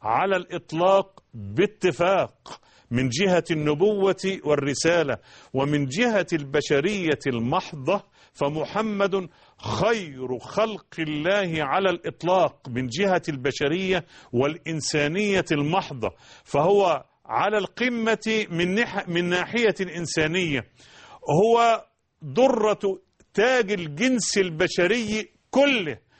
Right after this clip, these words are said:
من جهة الإنسانية المحضة، طهر، طهر في نسبه منذ إسماعيل حتى عبد الله، طهر نكا-، نكاح من نكاح من نكاح،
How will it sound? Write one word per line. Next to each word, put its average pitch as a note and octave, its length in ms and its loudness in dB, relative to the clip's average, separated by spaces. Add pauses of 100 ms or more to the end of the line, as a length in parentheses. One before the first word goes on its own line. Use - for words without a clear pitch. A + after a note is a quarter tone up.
(140)
من D3+ 160 -2
جهة A3+ 380 2
الإنسانية G3+ 720 0
المحضة، F3 540 -4 (440)
طهر، B3 400 2 (840)
طهر A#3+ 440 4
في G3 260 -2
نسبه F#3 640 0
منذ G#3 440 2
إسماعيل F3+ 600 0
حتى - 380 -4
عبد D3 360 -2
الله، D3 440 0 (560)
طهر A3+ 560 2 (240)
نكا-، F3+ 420 0
نكاح G#3 520 0
من F#3 360 -4
نكاح G3 480 0
من F3 320 -4
نكاح، D#3+ 500 0